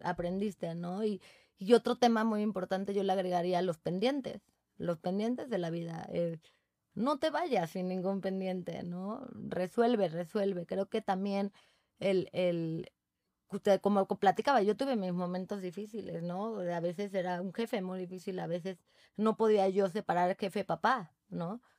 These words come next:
Y, y creo que con los años ta-, me dio a mí también ese, ese tiempo para darme cuenta, no hagas pendientes y aprende a separar,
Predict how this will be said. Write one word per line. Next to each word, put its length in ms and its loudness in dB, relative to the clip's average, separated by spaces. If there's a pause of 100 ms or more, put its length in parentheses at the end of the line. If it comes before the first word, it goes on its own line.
(540)
Y, 380 -2
y 140 -6
creo 260 -2
que 80 -14
con 240 -4
los 320 -2
años 420 0
ta-, 180 -8
me 220 -2
dio 200 0
a 80 0
mí 180 -4
también 380 -4
ese, 360 -4
ese 220 -6
tiempo 260 -4
para 180 -2
darme 300 -6
cuenta, 400 -6
no 300 -2
hagas 220 -4
pendientes 680 -4
y 80 0
aprende 400 -2
a 80 -6
separar, 560 -4